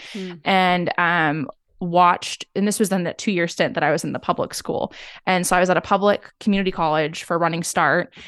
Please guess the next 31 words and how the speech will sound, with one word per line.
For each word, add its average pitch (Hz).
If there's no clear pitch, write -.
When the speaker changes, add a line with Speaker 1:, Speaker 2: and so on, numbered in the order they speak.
Speaker 2:
and 180
was 202
hearing 240
my 180
friends, 180
like, 175
voice 175
that -
they 175
were, 170
like, 160
terrified 165
to 160
walk 175
to -
their 208
cars 226
because 175
they 151
were 190
people 269
of 269
color. 208
And 180
I 175
was 175
like, 165
"Hmm, 311
this 320
doesn't 214
sit -